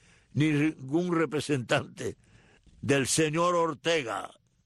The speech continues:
el de Nicaragua, que es otro tirano.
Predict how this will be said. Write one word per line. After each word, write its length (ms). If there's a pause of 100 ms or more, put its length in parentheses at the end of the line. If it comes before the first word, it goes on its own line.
(260)
el 220
de 120
Nicaragua, 800 (640)
que 140
es 120
otro 340
tirano. 520